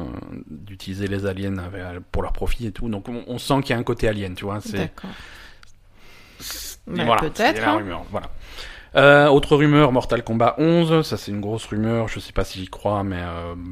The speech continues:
Speaker 1: il serait temps. Là aussi on l'attendait à l'E trois, on l'a pas eu, donc, euh, le timing est bon.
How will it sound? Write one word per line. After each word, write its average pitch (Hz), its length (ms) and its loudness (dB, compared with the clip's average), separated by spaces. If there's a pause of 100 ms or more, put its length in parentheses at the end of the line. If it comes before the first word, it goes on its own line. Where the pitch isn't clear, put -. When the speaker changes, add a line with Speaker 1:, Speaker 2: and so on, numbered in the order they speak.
Speaker 1:
il 95 60 -8
serait - 220 -2
temps. 139 220 2
Là 117 120 4
aussi 110 220 -2
on 113 40 0
l'attendait 101 300 -2
à 101 60 0
l'E 98 100 -6
trois, - 180 -2
on 110 60 -2
l'a 101 100 -6
pas 98 140 -4
eu, 107 200 -6
donc, 98 320 -8
euh, 90 360 -4
le 90 140 -10
timing 90 340 -8
est 90 60 -6
bon. 120 260 0